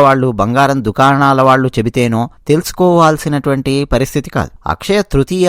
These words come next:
అన్నది ఒక పండగ. భారతీయ సనాతన ధర్మంలో ఎన్నెన్నో పండగలు,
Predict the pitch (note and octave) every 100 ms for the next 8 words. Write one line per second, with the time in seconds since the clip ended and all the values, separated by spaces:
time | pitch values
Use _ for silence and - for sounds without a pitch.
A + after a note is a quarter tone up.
0 | E3 C3 B2 - - C3+ - C#3 - G2+
1 | A2 G#2 - _ _ - B2 D3+ F#3 F#3
2 | B2 B2+ D3 D3 A2+ A#2+ B2+ B2 C3+ -
3 | _ A2+ C3 F3+ F3+ D#3 D#3 F3 - -
4 | _ - A#2+ C#3 C3+ B2+